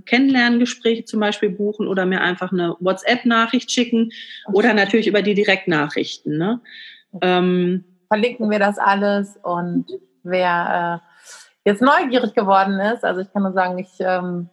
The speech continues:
Speaker 2: Fania ist, äh, ich glaub, da ist, äh, du bist so eine riesige Wundertüte und da kommt noch viel, viel mehr zum Vorschein und ich bin ganz dankbar und stolz, da auch ein Teil deines Weges sein zu dürfen und, ähm,
Speaker 1: Ja,
Speaker 2: vielleicht
Speaker 1: vielen
Speaker 2: rennt
Speaker 1: Dank.
Speaker 2: uns die Zeit so ein bisschen davon.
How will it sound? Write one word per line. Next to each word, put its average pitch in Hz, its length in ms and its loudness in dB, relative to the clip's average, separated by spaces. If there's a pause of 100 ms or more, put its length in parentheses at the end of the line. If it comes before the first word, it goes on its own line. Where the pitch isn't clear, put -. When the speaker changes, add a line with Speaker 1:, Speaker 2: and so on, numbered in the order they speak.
(180)
Speaker 2:
Fania 208 280 4
ist, 202 260 -4
äh, 180 360 0 (180)
ich 185 100 -8
glaub, 196 180 2
da 185 120 2
ist, 190 120 -2
äh, 180 160 0
du 180 180 -6
bist 214 180 0
so 208 60 2
eine 202 120 2
riesige 214 340 0
Wundertüte 202 540 0
und 196 60 0
da 190 100 2
kommt 196 280 0
noch 202 140 -2
viel, 208 220 0
viel 202 140 -8
mehr 208 180 2
zum 180 140 -8
Vorschein 190 500 2
und 175 240 -6
ich - 80 -20
bin 180 140 -8
ganz 190 220 -2 (460)
dankbar 226 420 2
und 202 100 0
stolz, 240 400 2
da 170 400 4
auch 190 180 0
ein 185 320 -4
Teil 190 460 0
deines 185 360 -2
Weges 202 300 -2
sein 170 280 -2
zu - 140 -12
dürfen 175 540 -6
und, 170 420 -12
ähm, 170 340 -12 (200)
Speaker 1:
Ja, 208 200 0
Speaker 2:
vielleicht 185 240 0
Speaker 1:
vielen 226 120 2
Speaker 2:
rennt 262 120 0
Speaker 1:
Dank. 254 100 0
Speaker 2:
uns 208 100 -8
die 208 160 -4
Zeit 359 340 0
so - 60 -6
ein 165 60 -4
bisschen 165 220 -4
davon. 185 500 0